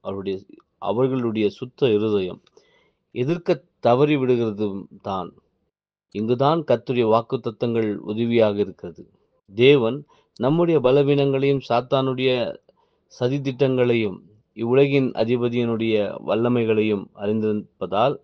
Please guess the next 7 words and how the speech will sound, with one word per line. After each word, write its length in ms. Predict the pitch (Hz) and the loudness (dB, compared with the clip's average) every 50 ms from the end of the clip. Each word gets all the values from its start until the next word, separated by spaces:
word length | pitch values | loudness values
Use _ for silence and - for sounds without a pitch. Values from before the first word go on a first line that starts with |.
| _ _ _ _ _ - - _ _ _ - | _ _ _ _ _ -20 -20 _ _ _ -8
அன்பின் 480 | - 117 135 156 170 165 175 165 147 | -2 0 2 2 4 2 2 2 2
ஆவிக்கு 520 | - 60 117 131 143 151 151 143 143 - 139 | 2 4 4 4 4 4 2 -2 -2 0 0
எதிரான 360 | 131 131 131 127 127 123 120 | 2 2 2 2 2 0 -2
சோதனைகளில் 720 | 110 - - 120 120 117 120 117 117 110 110 110 107 107 104 | -2 -4 -4 -4 -2 -2 -2 -2 -2 -2 -2 -2 -4 -4 -4
உதவ 600 | 87 104 104 107 104 101 98 98 95 92 92 _ _ _ - 107 98 | -4 -2 0 0 0 0 0 -2 -4 -6 -10 _ _ _ -16 -8 -2
தேவன் 420 | 113 123 135 143 127 120 120 117 | 2 6 6 6 6 4 -2 -2
உறுதியளித்திருக்கிறார். 1080 | 95 110 117 120 117 113 110 104 104 98 - - 98 92 87 - 95 92 90 87 - | -4 -2 -2 -2 -2 -2 -4 -6 -6 -8 -6 -8 -8 -8 -8 -10 -10 -8 -8 -8 -10